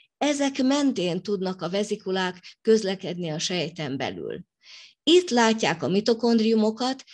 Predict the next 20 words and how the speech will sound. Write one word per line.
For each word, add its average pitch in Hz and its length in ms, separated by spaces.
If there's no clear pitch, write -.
ezek 233 520
az 220 340
energiaközpontjai 190 1500
a 143 60
sejtnek, 220 600
itt 339 200
szintetizálódik 214 1300
az 196 180
A 208 260
T 147 160
P - 140
a - 80
sejtekben. - 920
Végül, 262 340
amit 240 260
még 220 200
nem 262 180
említettem, 233 760
az 240 120
a 226 140